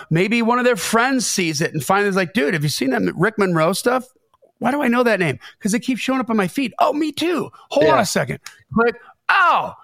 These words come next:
Speaker 1: this is great. Dude, he's playing. You wanna go check him out?"
Speaker 2: Mm-hmm.
Speaker 1: "Yeah,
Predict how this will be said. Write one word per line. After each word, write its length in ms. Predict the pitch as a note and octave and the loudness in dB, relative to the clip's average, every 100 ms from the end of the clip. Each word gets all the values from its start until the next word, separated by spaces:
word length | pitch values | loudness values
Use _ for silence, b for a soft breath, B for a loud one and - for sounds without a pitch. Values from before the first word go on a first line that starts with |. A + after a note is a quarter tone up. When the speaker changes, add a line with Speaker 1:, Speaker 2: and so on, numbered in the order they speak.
| b b | b b
Speaker 1:
this 120 | F4+ D#4 | -6 -4
is 140 | B3 | -4
great. 300 | C4+ E4 C4 | -2 -2 0
Dude, 160 | D4 D#4+ | -2 -2
he's 160 | F#3 - | -2 -4
playing. 480 | - D4 A3 - - | -2 0 0 -4 -2
You 100 | F3+ | 0
wanna 100 | G3 | 0
go 80 | G3+ | 0
check 200 | A3+ G#3+ | 0 0
him 100 | G#3+ | 2
out?" 220 | - G4 - b b b | 0 -2 -6 b b b
Speaker 2:
Mm-hmm. 60 | - | 0
Speaker 1:
"Yeah, 400 | C5 - - | 2 2 0